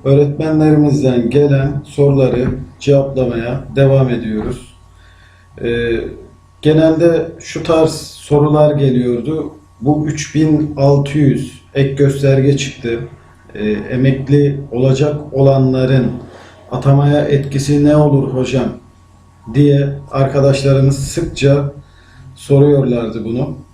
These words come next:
Bugün bunun üzerinde, e, konuşacağız. Burada elimde bir üst yazı var. Bu sene gönderilen tüm illere, ilçe milli eğitimlere gönderildi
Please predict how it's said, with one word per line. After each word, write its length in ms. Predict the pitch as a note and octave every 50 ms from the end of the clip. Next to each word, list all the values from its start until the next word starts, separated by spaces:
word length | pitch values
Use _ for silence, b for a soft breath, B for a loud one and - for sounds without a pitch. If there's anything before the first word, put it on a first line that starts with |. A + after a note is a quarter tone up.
| _ _ _ _ - - - - - - - - - - - - - - - - G#2
Bugün 340 | A2+ C3+ C#3 D3+ D#3 D3+ C#3
bunun 300 | C#3+ D3 D3+ D3+ D#3 D3+
üzerinde, 720 | C#3 D3 D3 C#3+ C#3+ C#3 C#3 C#3 C3+ C3+ A#2+ - - - - - - -
e, 200 | A#2+ A#2+ A2+ -
konuşacağız. 680 | - C3+ C3+ C3 - C3+ B2+ A2 A#2+ C3 C3+ C3 B2+
Burada 340 | C3 C#3 B2+ C3 C#3+ C#3 C#3
elimde 420 | C#3 C3+ C3 C#3 C#3 C3+ C3+ - B2
bir 180 | C3 A#2+ B2+
üst 280 | C#3+ C#3+ - - - -
yazı 240 | D3+ D3 C3+ C#3+ C#3+
var. 260 | C#3 C#3 C#3 - -
Bu 60 | A#2+
sene 260 | - - B2+ A#2+ A#2+
gönderilen 680 | A#2 B2+ C3 C3+ C3+ C3 B2+ B2+ A#2+ B2 B2 B2+ B2+
tüm 400 | - - D3+ C#3+ C#3 C#3 - - - - - -
illere, 600 | C#3+ C#3+ C#3 C3+ C3 C3 C3 B2+ B2 B2 C3+ - - - B B B B B B -
ilçe 280 | - A#2+ A#2+ - C#3+ C#3
milli 180 | C3+ C3 C3 C3
eğitimlere 580 | C3 B2 B2 B2+ B2+ B2 B2 A#2+ A#2+ B2 C3 - - - - _ _ _ _ - -
gönderildi 840 | B2 B2+ C3 C3 B2+ C3 C3 B2+ B2 A#2 A2 A2+ A2+ A2+ C3 C3